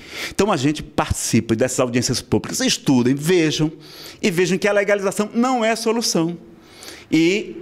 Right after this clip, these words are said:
a gente vai mostrar depois aqui quatorze mitos e verdades sobre a legalização do aborto.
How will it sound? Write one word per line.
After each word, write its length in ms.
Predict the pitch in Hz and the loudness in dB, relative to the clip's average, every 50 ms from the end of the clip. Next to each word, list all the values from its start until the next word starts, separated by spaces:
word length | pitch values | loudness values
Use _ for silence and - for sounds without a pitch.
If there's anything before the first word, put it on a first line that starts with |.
| - - | -16 -6
a 120 | - - 131 | -4 -2 -2
gente 180 | 110 131 131 | 0 0 0
vai 80 | 131 139 | 0 0
mostrar 380 | 135 131 120 113 - 123 120 120 | 0 0 -2 -2 -2 0 0 2
depois 340 | 127 120 - 117 110 101 | 2 2 2 2 2 2
aqui 320 | 110 104 - - 131 147 143 - - - - - - - - - | 0 -2 -2 -2 -2 -2 -2 -6 -12 -14 -14 -16 -16 -20 -8 -4
quatorze 760 | - 160 139 - - - - 202 226 202 208 170 180 220 220 | -2 -2 -2 -4 -6 -2 0 2 2 2 0 0 0 2 2
mitos 540 | 208 190 185 202 233 254 247 226 214 170 190 | 2 2 2 2 2 0 0 -2 -2 -2 0
e 40 | |
verdades 460 | 190 196 180 151 139 147 156 151 143 - | 0 0 -2 0 0 0 0 0 0 -2
sobre 220 | - 147 143 143 | -2 0 0 2
a 20 | |
legalização 480 | 143 143 135 139 135 131 123 - 143 123 | 2 2 2 2 2 0 0 -2 -2 0
do 80 | 127 131 | 0 0
aborto. 420 | 117 98 82 - - - - | 0 -2 -4 -8 -8 -12 -18